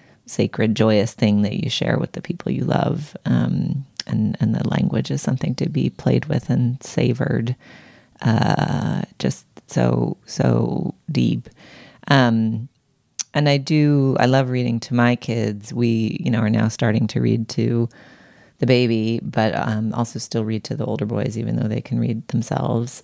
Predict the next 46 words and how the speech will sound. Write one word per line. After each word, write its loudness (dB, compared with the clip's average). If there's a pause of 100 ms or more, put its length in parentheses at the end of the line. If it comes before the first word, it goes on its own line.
And, 2
um, 0 (140)
currently 4
are 4
reading 2
them 4 (480)
David 2
Halberstam's 2
Summer 2
of 0
forty-nine, 2
which -2 (180)
has 2
a -2
lot 0
less 0
baseball 0
and -2
a 2
lot 2
more, 0
like, 0
what -2
was -4
the -8
cultural -2
scene 2
at 0
Toots -4
Shores 2
in 0
it 2
than 6
you 6
might 2
think, 2
<laughs> -8
which 2
is 2
maybe 2
a 6
funny 0
thing 0
for -4
two 0
nine-year-old 0